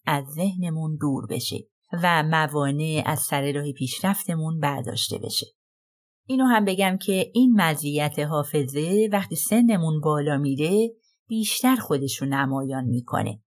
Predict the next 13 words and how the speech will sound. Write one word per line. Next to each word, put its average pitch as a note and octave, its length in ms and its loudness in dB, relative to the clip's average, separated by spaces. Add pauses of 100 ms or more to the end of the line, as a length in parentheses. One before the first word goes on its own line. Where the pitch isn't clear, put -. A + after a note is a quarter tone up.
(180)
چون G3 220 -2
وقتی G#3 320 0
جوون F#3 380 0
هستیم F#3 720 -2
احساس D#3 460 -2
می‌کنیم D#3 360 -4 (120)
قدرت D3+ 580 0 (100)
و D#3 300 0
اراده D3 520 0
قوی D3 420 -2
داریم G#3+ 500 2 (240)
و G3 200 4
هر B3 280 2